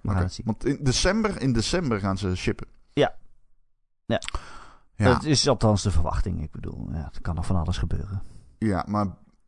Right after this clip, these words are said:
Speaker 2: ik vraag me heel erg af wie dan de mensen zijn die hem in december gaan kijken. Want
Speaker 1: <laughs>
Speaker 2: ik heb echt
Speaker 1: Ja.
Speaker 2: niemand gesproken die hem ook maar in december kijkt. Ook niet in de, eh, op Twitter en zo.
Speaker 1: Ik
Speaker 2: Dus
Speaker 1: dacht
Speaker 2: ik ben
Speaker 1: dat
Speaker 2: heel
Speaker 1: ik
Speaker 2: benieuwd.
Speaker 1: mensen op Twitter zag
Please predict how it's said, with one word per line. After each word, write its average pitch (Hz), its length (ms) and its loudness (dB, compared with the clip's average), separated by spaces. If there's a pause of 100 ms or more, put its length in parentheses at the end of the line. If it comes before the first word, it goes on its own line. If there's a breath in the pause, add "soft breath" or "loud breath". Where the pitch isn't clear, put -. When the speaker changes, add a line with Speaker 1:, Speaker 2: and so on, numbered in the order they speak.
(140)
Speaker 2:
ik 113 140 -6
vraag 156 200 4
me 143 60 2
heel 151 120 6
erg 139 100 4
af 120 120 0
wie 135 160 4
dan 123 200 6
de 120 80 4
mensen 117 240 2
zijn 117 220 4
die 107 140 2
hem 104 120 0
in 104 140 0
december 98 360 0
gaan 95 140 2
kijken. 107 320 2
Want 92 280 -2
Speaker 1:
<laughs> 95 100 4
Speaker 2:
ik 110 60 8
heb - 140 6
echt - 160 0
Speaker 1:
Ja. 113 360 6
Speaker 2:
niemand 113 340 6
gesproken 104 720 4
die 101 160 2
hem 98 120 0
ook 104 160 2
maar 95 240 2
in 98 100 -2
december 95 340 0
kijkt. 92 320 0 (1040 soft breath)
Ook 104 120 2
niet 107 260 4
in 104 200 2
de, 95 360 6 (560 soft breath)
eh, 95 340 4 (220)
op 98 300 4
Twitter 101 320 2
en 87 120 -2
zo. 90 260 -2 (100)
Speaker 1:
Ik 135 120 2
Speaker 2:
Dus - 80 -14
Speaker 1:
dacht - 180 6
Speaker 2:
ik 135 60 6
ben - 0 -
Speaker 1:
dat 147 80 6
Speaker 2:
heel 143 100 6
Speaker 1:
ik 143 60 6
Speaker 2:
benieuwd. 131 200 6
Speaker 1:
mensen 175 220 6
op - 80 -2
Twitter 160 280 4
zag 117 360 4